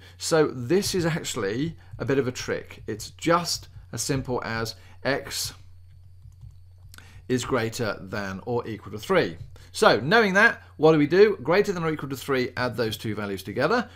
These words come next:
which just happens to be zero point four, and x is greater than, ah, now, x is greater than two.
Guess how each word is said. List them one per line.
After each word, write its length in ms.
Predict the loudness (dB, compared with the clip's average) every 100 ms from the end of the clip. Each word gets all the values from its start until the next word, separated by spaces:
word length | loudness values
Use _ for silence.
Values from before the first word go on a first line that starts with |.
| -14
which 180 | -12 -8
just 180 | -8 -8
happens 280 | -8 -10 -10
to 60 |
be 100 | -10
zero 300 | -8 -8 -8
point 280 | -8 -10 -10
four, 460 | -2 2 4 2 -4 -18 -20 -12
and 180 | -12 -2
x 320 | 0 0 -2
is 100 | -8
greater 640 | -6 -2 -2 2 2 2 0
than, 300 | -2 -2 0
ah, 1120 | 2 6 8 8 8 8 6 4 0 -2 -6
now, 800 | -6 -4 -2 0 0 0 -4 -12 -20 -20 -20 -8
x 300 | -4 -4 -4
is 120 | -6 -6
greater 600 | -4 0 2 2 0 -2
than 300 | 0 -2 -4
two. 920 | -8 -8 -6 0 4 4 2 -6